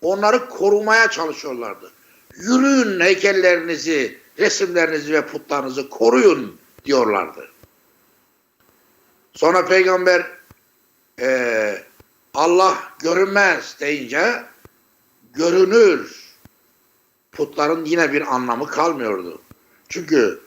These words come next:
putlar, Kabe'nin kendisi, Allah'ın evi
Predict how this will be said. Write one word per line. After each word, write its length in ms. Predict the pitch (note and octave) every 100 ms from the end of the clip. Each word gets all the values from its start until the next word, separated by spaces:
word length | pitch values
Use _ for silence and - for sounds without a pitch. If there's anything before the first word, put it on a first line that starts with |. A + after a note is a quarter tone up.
| _
putlar, 580 | - E3 C3+ B2+ B2+ - - _ _ -
Kabe'nin 480 | D#3+ E3 D#3+ D#3
kendisi, 840 | D3+ D3+ C#3+ C#3+ - B2+ A#2+ D#3 - _ _ -
Allah'ın 440 | B2+ D#3 D#3 D3+ D3+
evi 600 | C#3+ D3+ C3+ B2 D3+ -